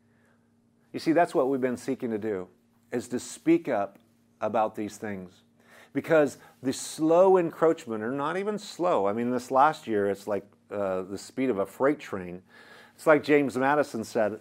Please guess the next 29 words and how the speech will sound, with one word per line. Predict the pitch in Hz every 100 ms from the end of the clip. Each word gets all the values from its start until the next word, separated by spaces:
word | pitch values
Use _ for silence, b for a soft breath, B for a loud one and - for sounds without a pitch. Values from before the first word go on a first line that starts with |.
| -
"I | 131
believe | 127 135 151 170
there | 139 127
are | 117
more | 120 139 151
instances | 147 147 - 131 - 123 113
of | 113 101
the |
abridgment | 98 117 123 135 123
of | 110
freedom | - 143 131 107 110
of | 113
the | 110
people | - - 156 156 107
by | 101 101
gradual | 101 123 139 151 151
and | 120
silent | - 131 135 139 139
encroachments | 117 - 135 139 - 110 101
by | 110 98
those | 101 131 113
in | 107
power | 98 120 117 107 98 B B -
than | 127 110
by | 107 104
violent | 92 101 117 143 147 147 147
and | 104 -
sudden | - 131 131 135 135 -
usurpations." | 107 110 - 113 - - 90 90 -